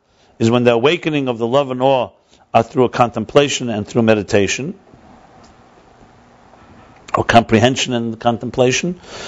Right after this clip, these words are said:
'Cause then they are in a internalized feeling, an integrated feeling that is, feels close to godliness. In other words, he's adding a,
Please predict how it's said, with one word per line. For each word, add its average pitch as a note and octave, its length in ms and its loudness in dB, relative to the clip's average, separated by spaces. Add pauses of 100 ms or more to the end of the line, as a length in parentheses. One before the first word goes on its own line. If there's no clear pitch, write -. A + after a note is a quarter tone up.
'Cause F3 380 0 (2500)
then C#3+ 380 2 (1000)
they A#2 160 8
are A#2+ 260 2
in A2+ 100 -4
a A2 180 2
internalized C3 720 0
feeling, D3 500 -4 (100)
an A#2 60 0
integrated B2+ 500 2
feeling D#3+ 340 0
that A2+ 180 2
is, A2 320 -4
feels B2+ 320 -4
close - 440 2
to - 120 -2
godliness. G2 720 -2 (1900)
In C3+ 60 8 (4000)
other F#3 80 6
words, D3+ 120 0
he's D3+ 140 2
adding E3 360 0
a, B2+ 260 -2